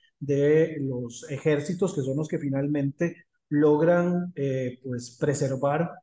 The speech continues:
el poder sin movimiento. Se puede hablar de muchísimos casos en los cuales hubo, eh, familias o hubo líderes, eh, de muchísimo tiempo, ¿verdad? En,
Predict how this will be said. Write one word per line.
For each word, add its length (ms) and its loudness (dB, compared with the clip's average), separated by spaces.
el 220 0
poder 520 0
sin 360 0
movimiento. 760 -2
Se 140 -4
puede 220 4
hablar 480 2
de 140 -2
muchísimos 600 0
casos 440 0
en 100 0
los 160 -2
cuales 540 2
hubo, 960 4
eh, 280 0
familias 800 2
o 60 -4
hubo 500 2
líderes, 960 0
eh, 360 -4
de 80 -2
muchísimo 680 0
tiempo, 500 0
¿verdad? 380 -2
En, 120 -6